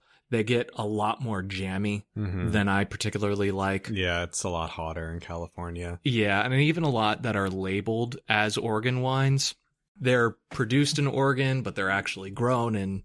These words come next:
Speaker 1: California, and so there's a lot of kind of, I, I don't wanna say
Speaker 2: There's a movement to start changing that
Speaker 1: Yeah, they're trying to
Speaker 2: legally, but
Speaker 1: turn Oregon into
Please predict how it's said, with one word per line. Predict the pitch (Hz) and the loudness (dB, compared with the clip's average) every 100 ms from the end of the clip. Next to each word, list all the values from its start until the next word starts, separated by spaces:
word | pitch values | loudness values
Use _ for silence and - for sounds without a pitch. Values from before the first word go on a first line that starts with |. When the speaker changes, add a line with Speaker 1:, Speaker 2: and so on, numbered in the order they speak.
| - | -6
Speaker 1:
California, | 110 92 - 180 170 160 | -6 -2 2 4 6 6
and | 156 151 117 107 | 6 4 2 0
so | - 120 | 0 2
there's | 113 110 | 2 2
a | |
lot | 110 117 117 113 _ | 2 4 4 2 _
of | 117 110 104 98 - - _ _ _ _ | -4 -2 -2 -4 -8 -16 _ _ _ _
kind | 196 180 | 2 4
of, | 143 127 _ | 4 0 _
I, | 131 117 | 0 2
I | 143 | 4
don't | 165 | 4
wanna | 160 | 4
say | 139 143 | 6 6
Speaker 2:
There's | 139 | 6
a | 135 | 4
movement | 110 104 98 90 | 4 2 -2 -4
to | 98 | -4
start | 90 - - 92 87 | -2 -2 2 2 2
changing | - - 82 80 80 82 | -2 -2 -2 -6 -6 -2
that | 80 80 | -2 0
Speaker 1:
Yeah, | 123 95 92 | 0 0 2
they're | - | 2
trying | - 170 165 160 | 2 4 4 4
to | |
Speaker 2:
legally, | - - - | 0 0 0
but | 120 | 2
Speaker 1:
turn | 107 107 | -2 -2
Oregon | 113 110 101 104 | 0 0 0 0
into | 101 98 - 117 101 92 92 | -2 -4 -2 0 0 -2 -4